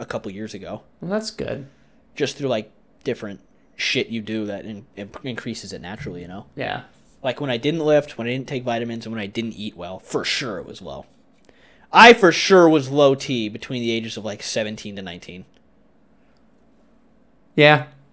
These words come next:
Speaker 2: I believe that.
Speaker 1: Fuck you. <laughs> No, I'm just kidding. No, I mean, I,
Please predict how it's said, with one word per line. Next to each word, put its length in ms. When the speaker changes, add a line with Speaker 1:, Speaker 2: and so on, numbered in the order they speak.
Speaker 2:
I 60
believe 280
that. 300
Speaker 1:
Fuck 240
you. 180
<laughs> 360
No, 140
I'm 60
just 100
kidding. 160
No, 60
I 80
mean, 100
I, 280